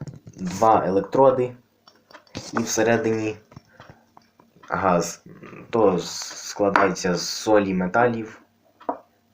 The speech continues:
Ну і в перших поколіннях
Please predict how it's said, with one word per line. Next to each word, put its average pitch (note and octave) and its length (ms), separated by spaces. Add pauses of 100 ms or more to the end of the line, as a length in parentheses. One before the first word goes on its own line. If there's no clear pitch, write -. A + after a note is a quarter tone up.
(380)
Ну C3 460
і G2 240 (600)
в F#2 160
перших - 520
поколіннях G#2+ 840